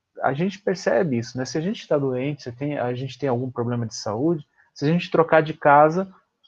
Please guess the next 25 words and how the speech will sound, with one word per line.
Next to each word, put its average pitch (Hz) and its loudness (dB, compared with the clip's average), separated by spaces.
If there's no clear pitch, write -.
não 156 -4
vai 139 4
acontecer 135 -6
nada, 113 0
a 110 -6
gente 110 -8
vai 117 -6
continuar 120 -4
<laughs> - -18
tendo 147 -2
o 135 0
mesmo 127 -4
problema 120 -4
de 117 -12
saúde, 104 -4
porque 117 -8
isso 120 -4
é - -2
uma 117 -2
coisa 107 -6
nossa. 104 -4
E 113 -2
a, 110 0
e 120 -2
essa, 120 0